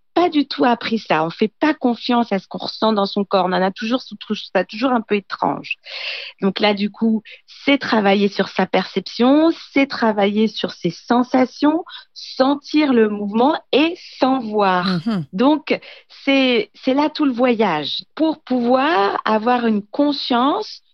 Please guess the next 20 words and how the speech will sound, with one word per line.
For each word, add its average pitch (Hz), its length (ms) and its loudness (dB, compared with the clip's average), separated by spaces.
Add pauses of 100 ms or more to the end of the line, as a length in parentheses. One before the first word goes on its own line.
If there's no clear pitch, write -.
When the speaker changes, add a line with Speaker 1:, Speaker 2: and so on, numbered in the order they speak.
(100)
Speaker 1:
de 208 100 -2
ce 220 160 -6
qu'est 294 140 2
ce 277 180 -2
muscle 247 560 0
dans 240 320 0
son 247 280 -2
corps. - 520 -2
C'est - 260 0
tout 320 140 0
le 302 80 2
voyage, 302 540 4
mais 285 100 4
c'est 269 180 -8
aussi, 262 360 -4 (160)
à 247 160 2
mon 269 160 0
sens 254 360 -2
aussi, 226 280 -8
ce - 100 -14